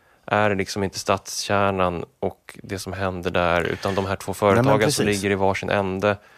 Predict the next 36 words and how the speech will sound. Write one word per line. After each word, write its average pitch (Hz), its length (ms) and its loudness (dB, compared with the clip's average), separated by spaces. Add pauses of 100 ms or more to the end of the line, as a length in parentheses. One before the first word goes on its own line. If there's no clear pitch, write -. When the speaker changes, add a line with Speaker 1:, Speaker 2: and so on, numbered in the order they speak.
(160)
Speaker 2:
Mm. 82 120 -2
Speaker 1:
av 98 200 4
staden 87 520 0
och 95 180 -6
som, 90 180 -4
så - 80 -6
att 82 40 -2
säga, 90 200 0 (340)
som 117 220 0
ett, - 200 -2 (240)
som 117 160 -2
en 113 80 4
regnbåge 120 640 2
mellan 95 540 2
de 107 100 -2
här 98 120 2
två, 95 400 0 (120)
eh, 90 500 0
företagen 90 540 2 (100)
Speaker 2:
Ja, 143 60 6
ja, 151 60 6
Speaker 1:
som 127 100 0
Speaker 2:
det 113 60 2
är 127 120 2
en 165 60 2
bra 120 120 2
Speaker 1:
ligger 101 120 4
Speaker 2:
bild. 92 240 0
Jag - 160 0
fick 156 180 0
bilden 120 260 0
av 117 80 4
en 117 80 0
hästsko - 680 -4 (160)
Speaker 1:
Mm. - 120 -2
Speaker 2:
mer, 73 180 -2